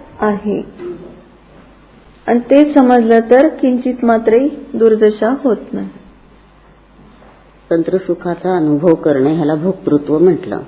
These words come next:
Speaker 2: मग स्वतंत्र कशाला म्हणायचं? पहिला त्याची व्याख्या करायची.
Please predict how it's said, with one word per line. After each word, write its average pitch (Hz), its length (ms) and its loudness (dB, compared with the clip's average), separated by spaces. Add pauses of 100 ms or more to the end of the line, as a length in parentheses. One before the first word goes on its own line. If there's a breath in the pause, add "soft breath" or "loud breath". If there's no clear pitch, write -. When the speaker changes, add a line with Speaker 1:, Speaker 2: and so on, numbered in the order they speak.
(100)
Speaker 2:
मग 151 80 0
स्वतंत्र 165 480 -2
कशाला 165 340 -4
म्हणायचं? 151 320 -2
पहिला 156 300 0
त्याची 147 280 0
व्याख्या 135 320 -2
करायची. 98 600 -8